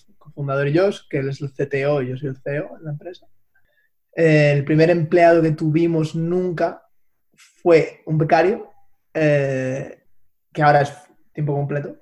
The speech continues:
Y este becario yo le conozco, es un chaval que yo conozco desde la infancia y necesitamos ayuda en que alguien nos metiera los partidos. Era un trabajo bastante sencillo, pero nos quitaba mucho tiempo. Entonces él entró ahí, ese fue el primero. El segundo lo conocí por Twitter.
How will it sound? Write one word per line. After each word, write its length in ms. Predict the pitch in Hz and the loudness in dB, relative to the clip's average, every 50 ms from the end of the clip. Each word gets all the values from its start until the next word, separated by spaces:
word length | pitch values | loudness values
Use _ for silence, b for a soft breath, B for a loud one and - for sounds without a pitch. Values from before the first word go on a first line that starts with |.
| b b b b b b b _ - | b b b b b b b _ -6
Y 80 | 151 | -6
este 140 | 151 - 165 | -2 0 0
becario 240 | 156 151 165 160 165 | 2 4 6 6 6
yo 60 | 165 | 6
le 60 | 165 | 6
conozco, 320 | 160 165 160 156 151 - 170 | 6 4 2 2 0 -4 -6
es 100 | 160 147 | -4 -4
un 100 | 156 151 | -2 0
chaval 340 | 156 156 156 160 175 185 | 2 4 4 4 4 2
que 80 | - 147 | 0 -2
yo 80 | 147 147 | -2 -2
conozco 240 | 147 151 151 - | -2 -2 -2 -2
desde 140 | 156 151 151 | 0 0 0
la 40 | 147 | 0
infancia 300 | 147 - 160 160 160 175 | -2 -2 -2 -2 -2 0
y 60 | 160 | -2
necesitamos 240 | 147 139 151 156 165 | -2 0 0 0 0
ayuda 480 | 160 156 151 156 170 175 185 - - - | 2 2 4 4 4 2 2 -2 -8 -12
en 220 | - 156 143 139 139 | -10 -8 -8 -8 -4
que 100 | - 147 | -2 -2
alguien 240 | 139 147 151 156 156 | 0 0 0 0 0
nos 100 | 151 147 | 0 0
metiera 240 | 147 139 151 147 | -2 -2 -2 -2
los 140 | 156 160 156 | -2 -2 -4
partidos. 500 | - 143 131 131 - 156 151 139 123 131 | -4 -8 -8 -4 0 0 0 2 0 -2
Era 120 | 135 139 139 | -4 -6 -6
un 160 | 135 135 - | -6 -4 -2
trabajo 300 | 151 143 143 139 151 147 | 0 2 2 2 0 -4
bastante 180 | 131 139 156 | -4 -2 -4
sencillo, 540 | 143 151 135 127 - - 151 139 123 117 - _ _ _ _ _ _ _ _ _ _ _ _ | -4 -4 -4 -4 -4 -2 -2 -2 -4 -6 -10 _ _ _ _ _ _ _ _ _ _ _ _
pero 600 | - 165 139 139 139 135 135 131 - - - _ _ | -2 0 2 2 2 2 0 -2 -6 -12 -20 _ _
nos 140 | 156 147 - | -12 -8 -6
quitaba 240 | - 147 151 147 147 | -2 0 0 2 2
mucho 160 | 143 147 135 | 0 -2 -2
tiempo. 320 | 143 143 139 127 127 127 - | -2 -2 -2 -4 -6 -10 -12
Entonces 340 | - _ 151 139 147 135 147 | -12 _ -8 -6 -6 -6 -6
él 100 | 143 139 | -6 -4
entró 260 | 139 139 131 135 143 | -4 -6 -4 -2 0
ahí, 300 | 139 139 151 170 180 - - | 2 2 2 2 0 -2 -8
ese 140 | 151 151 151 | -12 -8 -4
fue 120 | 165 170 | -4 -4
el 40 | 160 | -2
primero. 340 | - 156 151 147 139 131 127 | 0 0 2 2 2 2 0
El 60 | 127 | -4
segundo 500 | - - 143 135 139 156 165 175 190 196 | -6 -8 -8 -6 -4 -4 -2 0 0 0
lo 140 | 190 170 160 | 0 0 0
conocí 320 | 156 151 147 - - 196 | -2 -4 -4 -4 -6 -6
por 300 | 190 - 185 160 143 - | -4 -2 -2 -2 -2 -2
Twitter. 440 | - 165 180 160 131 120 117 - | 0 0 0 0 0 -4 -8 -10